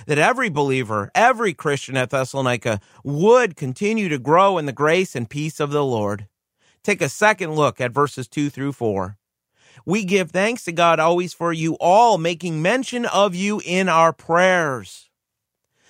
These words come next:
remembering without ceasing your work of faith, labor of love, and patience of hope in our Lord Jesus Christ in the sight of our God and Father, knowing, beloved brethren, your election by God." If you were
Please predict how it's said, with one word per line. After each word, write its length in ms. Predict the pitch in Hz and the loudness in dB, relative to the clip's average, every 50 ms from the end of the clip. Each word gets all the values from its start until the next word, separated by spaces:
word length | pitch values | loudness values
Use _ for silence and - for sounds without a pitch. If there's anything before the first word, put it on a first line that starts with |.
| _ _ _ - | _ _ _ -4
remembering 600 | 135 147 156 160 180 214 214 180 180 180 165 156 | -2 0 2 2 2 2 2 2 0 0 2 2
without 340 | 151 147 151 175 196 208 - | 2 4 4 4 2 2 0
ceasing 480 | - - 196 208 202 - - 156 143 | -6 -8 -6 -6 -6 -6 -6 -4 -2
your 140 | 139 139 139 | -2 0 0
work 260 | 139 160 170 165 - | 2 0 0 0 -2
of 140 | 147 127 113 | -4 -6 -6
faith, 460 | - - 180 180 180 165 123 107 - - | -2 0 2 4 4 2 0 -4 -10 -4
labor 360 | - 139 151 175 151 156 160 | -2 0 0 2 2 2 0
of 140 | 151 135 120 | 0 0 0
love, 400 | 135 139 160 185 180 156 139 131 | 0 2 4 4 4 4 2 0
and 160 | 127 127 127 | -4 -8 -8
patience 500 | - - 190 196 214 - - 208 196 - | -8 -6 -4 -4 -4 -4 -4 -6 -4 -2
of 140 | 202 185 160 | -4 -4 0
hope 320 | 160 120 117 107 101 - - | 0 2 2 2 0 -2 -4
in 100 | 160 156 | 0 2
our 180 | 151 143 139 135 | 4 4 4 2
Lord 400 | 131 127 147 156 170 175 180 160 | 2 2 2 4 4 2 2 0
Jesus 440 | 127 151 175 170 147 165 175 156 - | -2 -4 -4 -4 -2 -2 -4 -4 -6
Christ 500 | - - 139 131 120 107 107 110 - - | -2 2 4 4 4 4 0 -4 -8 -8
in 140 | 156 147 139 | -6 -4 -4
the 80 | 139 | -4
sight 280 | 131 - - 160 165 160 | -2 0 2 2 2 2
of 120 | 170 151 | 2 2
our 140 | 151 127 117 | 2 2 2
God 360 | 98 131 139 131 135 147 156 | 2 2 4 6 6 6 4
and 180 | 165 165 160 147 | 2 -2 -4 -4
Father, 540 | - 135 117 107 104 101 101 98 101 104 - _ _ _ _ _ - - - _ _ | -2 0 2 2 2 0 -2 -6 -10 -12 -16 _ _ _ _ _ -20 -20 -20 _ _
knowing, 460 | - 143 160 165 180 202 202 196 180 156 | -2 2 4 4 4 4 2 0 0 0
beloved 440 | 156 156 156 156 160 160 165 151 | 0 2 2 2 2 2 -2 -2
brethren, 520 | 131 135 131 127 120 107 98 95 98 101 - _ _ _ _ _ _ 139 | 0 2 2 2 2 0 -4 -6 -6 -8 -12 _ _ _ _ _ _ -4
your 180 | 131 156 175 | 0 2 2
election 520 | 170 135 123 127 123 - - - 117 107 101 | 2 4 2 2 2 0 -4 -6 -6 -2 0
by 160 | 101 104 110 | 0 0 0
God." 520 | 98 127 127 135 131 123 113 104 98 107 101 _ _ _ _ _ _ _ _ _ _ _ _ _ _ _ _ _ _ _ - | 0 2 2 4 4 2 0 -4 -8 -12 -20 _ _ _ _ _ _ _ _ _ _ _ _ _ _ _ _ _ _ _ -2
If 160 | 151 151 139 | -2 -2 0
you 180 | 160 196 247 | 0 0 0
were 320 | 262 220 196 160 143 117 | 2 2 2 2 0 0